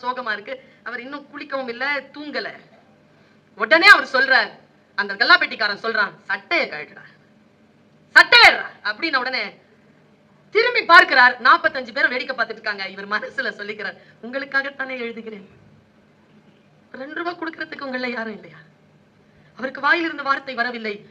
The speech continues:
அவர்களை வேடிக்கை பார்த்துவிட்டு சட்டையை கழட்டுறார்.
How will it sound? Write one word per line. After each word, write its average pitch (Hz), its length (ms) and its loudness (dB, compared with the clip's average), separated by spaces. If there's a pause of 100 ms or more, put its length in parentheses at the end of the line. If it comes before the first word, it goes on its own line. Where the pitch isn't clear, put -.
அவர்களை 214 380 -8
வேடிக்கை 254 380 -6
பார்த்துவிட்டு 214 460 -8
சட்டையை 214 420 -8
கழட்டுறார். - 440 -16